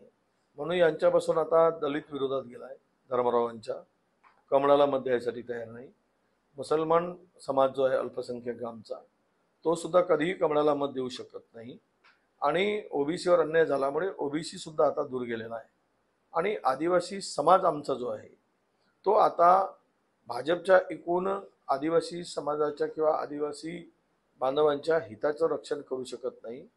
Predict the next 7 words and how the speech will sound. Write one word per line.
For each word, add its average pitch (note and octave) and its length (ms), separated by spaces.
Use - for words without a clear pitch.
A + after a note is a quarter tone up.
आदिवासींना F3 760
उलट E3+ 340
त्यांनी F3+ 380
खड्ड्यात C#3+ 260
टाकण्याचं D3+ 380
काम C3 280
केलं. G#2 340